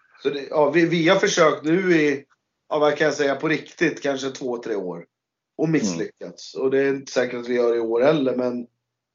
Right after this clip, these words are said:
Speaker 1: alltså, ja. Och det kostar energi och det kostar pengar. Det är inte gratis att ligga i Allsvenskan heller. Det är nog den serien där det är jobbigast ekonomiskt.
Speaker 2: Mm.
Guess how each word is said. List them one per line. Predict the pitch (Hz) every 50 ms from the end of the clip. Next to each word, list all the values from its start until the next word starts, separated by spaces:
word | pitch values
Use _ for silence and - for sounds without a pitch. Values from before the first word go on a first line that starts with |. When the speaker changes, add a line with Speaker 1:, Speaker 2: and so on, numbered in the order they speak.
| _ _ _
Speaker 1:
alltså, | - 131 131 147 139 131 110 - - _ _ _
ja. | - 127 135 127 - - _ _ _ _ _ _ _ _ _ _ _ _ _ -
Och | 165 175
det | 190 185
kostar | - 214 202 196 - - 202 196
energi | 196 190 190 190 180 - 196 196 190 185 190
och | 175
det | 170 165
kostar | - 175 151 - - 165 156
pengar. | - 160 180 196 185 147 123 110 107 104 92 - _ _ _ _ _ _ _ _ _ -
Det | 139
är | 165 175
inte | 170 156
gratis | 139 131 151 147 135 123 123 123 - - 127 127 -
att | 131 127 123 123
ligga | 123 123 123 127
i | 120
Allsvenskan | 117 113 110 - - 120 - - 127 113 117
heller. | 127 180 160 139 131
Det | 131 151
är | 180
nog | 180 165 139
den | 135 135 127 127 123 123 - - _ _ _ _ _ _
serien | - - 190 170 160 151 151 151 143 135
där | 139 143 139
det | 139
är | 135
jobbigast | 135 147 156 135 - - - 147 208 180 143 127 - 135
ekonomiskt. | 127 123 - 123 113 113 101 101 98 98 92 90 - - - - _ _ _ _ _ _ _ _ _ _ - 82
Speaker 2:
Mm. | 85 80 76 73